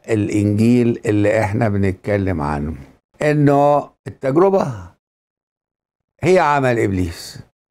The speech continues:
قولا واحدا، وأنا لابد أن أدخل في المواجهة مع عمل إبليس،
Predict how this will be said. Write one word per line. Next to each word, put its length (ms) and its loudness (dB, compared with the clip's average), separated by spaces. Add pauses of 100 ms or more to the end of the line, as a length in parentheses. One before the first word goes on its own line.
(560)
قولا 440 2
واحدا، 540 -4 (1200)
وأنا 1120 2
لابد 420 4
أن 200 2
أدخل 420 0
في 140 -2
المواجهة 760 2
مع 420 0
عمل 360 -2
إبليس، 680 -6